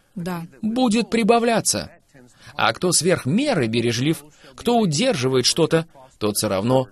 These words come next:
Speaker 2: беднеет. Благотворительная душа будет насыщена или будет
Speaker 1: Переживать
Speaker 2: преуспевать.
Speaker 1: умножение.
Speaker 2: И кто напояет других, тот и сам
Speaker 1: Слава Богу.
Speaker 2: напоен будет. И Глория сказала следующее утверждение.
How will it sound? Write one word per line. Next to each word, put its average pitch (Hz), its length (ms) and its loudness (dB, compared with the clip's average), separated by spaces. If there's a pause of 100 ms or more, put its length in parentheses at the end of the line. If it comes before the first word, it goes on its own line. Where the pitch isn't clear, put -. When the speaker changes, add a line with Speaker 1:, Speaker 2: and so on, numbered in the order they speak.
Speaker 2:
беднеет. 110 580 -4 (680)
Благотворительная 165 920 0
душа 131 400 -2
будет 117 400 -4
насыщена 98 800 -4 (440)
или 95 180 -4
будет 98 100 0
Speaker 1:
Переживать 123 260 0
Speaker 2:
преуспевать. 185 360 -2 (280)
Speaker 1:
умножение. 165 120 -14 (400)
Speaker 2:
И 135 100 -2
кто 190 180 -2
напояет 180 440 2
других, 165 360 0
тот 160 200 -4
и - 20 0
сам 165 280 0
Speaker 1:
Слава 196 220 -4
Богу. - 60 -2
Speaker 2:
напоен 120 480 0
будет. - 300 -8 (840)
И 123 80 -8
Глория 165 280 2
сказала 127 400 0
следующее 95 420 -6
утверждение. 82 560 -10